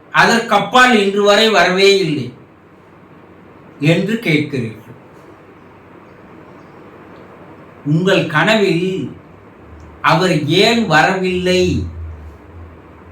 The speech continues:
அதற்கு சில காரணங்கள் இருக்கிறது. அதை நீங்கள் சரியாக புரிந்து கொள்ள வேண்டும். என்ன காரணங்கள்? இறந்தவரை பற்றி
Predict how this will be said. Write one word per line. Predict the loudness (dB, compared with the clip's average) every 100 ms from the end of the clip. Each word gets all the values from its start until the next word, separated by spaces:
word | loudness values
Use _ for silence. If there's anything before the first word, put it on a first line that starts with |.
| -20 -20 -20 -20 -20 -20 -10 0
அதற்கு | 0 0 -2 -6
சில | -4 -4 -4
காரணங்கள் | 0 2 4 4 2 0 -2
இருக்கிறது. | -4 -4 -6 -10 -10 -10 -10 -12 -18 -20 -20 -20 -20 -20 -20 -20 -20 -20 -18 -2
அதை | 2 4 2
நீங்கள் | 2 0 -2
சரியாக | 0 0 2 2 2 2
புரிந்து | -4 -4 -2 -2 -2 -2 -2
கொள்ள | -4 -2
வேண்டும். | -2 -2 -4 -4 -6 -6 -10 -16 -20 -20 -20 -20 -20 -20 -20 -20 -20 -20 -10
என்ன | -4 0 0 2
காரணங்கள்? | 2 2 2 -4 -6 -10 -14 -20 -20 -20 -20 -20 -20 -20 -20 -20 -20 -20 -20 -20 -20 -20 -20 -20 -20 -20 -20 -20 -20 -20 -8
இறந்தவரை | 2 4 6 6 4 4 4 4
பற்றி | 0 -4 -4 -6 -2 2 2 0 -6